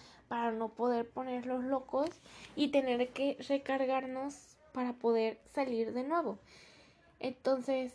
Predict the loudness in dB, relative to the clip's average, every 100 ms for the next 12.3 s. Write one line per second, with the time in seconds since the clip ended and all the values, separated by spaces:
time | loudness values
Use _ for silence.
0 | -8 -6 -4 -2 2 2 2 -4 -6 -4
1 | 0 0 0 -4 -4 -4 -8 -12 -18 -16
2 | -8 -4 -2 -4 -6 -14 -20 -6 0 2
3 | 0 -4 -2 -2 -4 _ _ -20 _ -18
4 | -6 -2 -2 -4 -6 -6 -8 -12 -20 -10
5 | -6 -6 -6 -8 -6 -8 -12 -20 -20 -20
6 | -20 _ -8 -4 -2 -2 -6 -8 -8 -6
7 | -6 -8 -14 _ -4 -2 -2 -4 -6 -16
8 | -12 -6 -4 -4 -8 -12 -2 4 4 2
9 | -2 -2 0 0 0 -6 -2 -2 -2 -2
10 | -4 -4 -6 -6 -6 -6 -8 -12 -20 -20
11 | -20 -8 0 4 6 6 2 0 -2 0
12 | 2 2